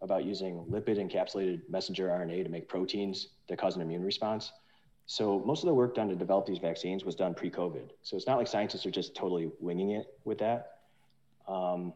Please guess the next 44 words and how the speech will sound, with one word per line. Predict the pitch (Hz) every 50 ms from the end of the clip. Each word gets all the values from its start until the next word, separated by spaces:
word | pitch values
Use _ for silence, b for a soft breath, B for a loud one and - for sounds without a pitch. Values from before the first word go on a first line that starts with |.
| - _ _ _ _ _ -
and, | 113 110 107 -
and | 113 117
with | 120 131 131
these | 131 127 123 110 -
messenger | 120 120 117 - 123 113 120 107
R | 101 104
N | 104 104
A | 104
vaccines, | 98 98 95 92 - - 107 104 95 82 82
the | 80
short-term | - - 107 101 98 - 104 92 87 82
safety | - - 92 92 -
profile | 95 - 101 92 - 90 90 85 82 78 82
is | - - -
actually | 90 87 - 95 87
really | 85 87 82 82
good. | 80 82 85 104 123 - b b b b b b b b _ -
Um, | 90 90 90 85 85 85
there | - -
seems | - - 151 139
to | 139
be | 135 120 110
more | 101 101 107 117 123 123 117 107 107 - -
emerging | 98 104 107 107 104 101
safety | 92 - 101 98 - 107
questions | - 104 98 - 95 87 -
regarding | 95 92 98 98 95 92 95 87
the | 82 87 90
non-messenger | 87 90 92 95 98 101 107 202 190 - - - - _ _ - 82 85 - 87 - 90 85
R | 82 85
N | 85
A | 82 82
vaccines | 82 82 82 - - 85 82 78 78 -
than | 85 87
there | 87 85
are | 85 85
for | - 85
the | 80
messenger | 80 82 82 - - 80 82 80 78 80
R | 82
N | 82 80
A | 80
vaccines. | 78 78 76 78 - - 82 78 73 - - - b b b b b b b b b _ _ - -
Um, | 82 85 85 85 82 82 80 80 78